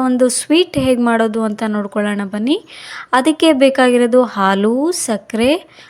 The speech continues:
ಹಾಗೆ ಹಾಲಿನ ಪುಡಿ ಮತ್ತು ತುಪ್ಪ. ಹೇಗೆ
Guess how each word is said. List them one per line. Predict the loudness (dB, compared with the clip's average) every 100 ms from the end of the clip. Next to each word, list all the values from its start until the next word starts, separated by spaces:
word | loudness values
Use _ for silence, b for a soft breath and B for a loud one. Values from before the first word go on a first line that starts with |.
| B
ಹಾಗೆ | -6 -2 -2
ಹಾಲಿನ | -2 -2 -2 -2 -2
ಪುಡಿ | 0 0 -4 _ -6 -4
ಮತ್ತು | -2 -4 -4
ತುಪ್ಪ. | -10 -4 0 0 -2 _ _ _ _ _ _ _ _ _ -2
ಹೇಗೆ | 2 4